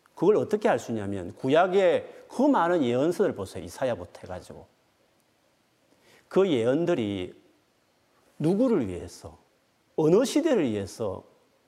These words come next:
어느 시대를 위한 중요한 목적으로 말씀한 겁니까? 그 시대에 살고 있는 그 백성들의 현재의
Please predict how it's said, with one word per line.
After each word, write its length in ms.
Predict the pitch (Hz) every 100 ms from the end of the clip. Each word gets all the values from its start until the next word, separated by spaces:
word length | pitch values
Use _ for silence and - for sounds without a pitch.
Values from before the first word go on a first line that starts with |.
| _ _ _ _ _ _ _ _
어느 260 | 160 151 262
시대를 720 | - 294 294 277 262 285 233
위한 460 | 147 147 190 247 247
중요한 340 | - 131 135
목적으로 420 | 135 135 - 127 104
말씀한 400 | 82 - 90 90
겁니까? 380 | - - - _ _ _ _ _ _ _ _ _ _ _
그 200 | - 185
시대에 280 | 202 294 240
살고 320 | - 117 117
있는 240 | 107 104 104
그 180 | - 220
백성들의 920 | 254 262 - 294 285 262 262 220 247
현재의 840 | - 156 151 170 240 254 277 294